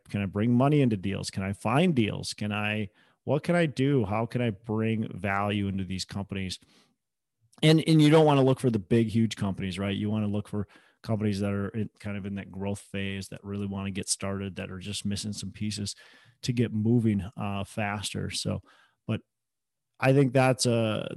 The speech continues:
that's a massive strategy if you're trying to be active right now, is to find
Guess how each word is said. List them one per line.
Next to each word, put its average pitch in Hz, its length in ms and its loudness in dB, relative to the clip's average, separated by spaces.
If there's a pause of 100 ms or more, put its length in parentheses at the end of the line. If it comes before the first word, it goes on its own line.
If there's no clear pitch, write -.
that's - 200 -4
a 110 60 -2
massive 107 600 0
strategy 110 500 -2
if 98 100 -6
you're 98 80 -8
trying 104 220 -4
to 101 60 -4
be 98 160 -6
active 98 640 -6
right 101 300 -6
now, 95 340 -4
is 98 260 -6
to 98 260 -6
find 104 600 -4